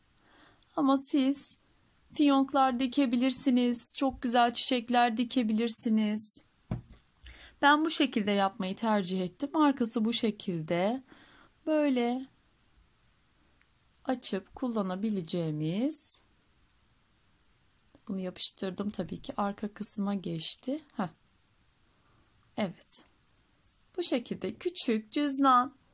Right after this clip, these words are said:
çok amaçlı. İster bozuk paralarınızı koyun, isterseniz tokalarınızı, tel tokalarınızı,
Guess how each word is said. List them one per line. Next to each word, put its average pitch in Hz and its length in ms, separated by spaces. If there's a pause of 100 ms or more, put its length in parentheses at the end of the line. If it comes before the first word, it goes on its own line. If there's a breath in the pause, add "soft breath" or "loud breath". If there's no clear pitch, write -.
çok 349 240
amaçlı. 202 840 (760 loud breath)
İster 302 400
bozuk 269 300
paralarınızı 220 800
koyun, 185 340
isterseniz 262 920
tokalarınızı, 190 1000
tel 247 260
tokalarınızı, 175 920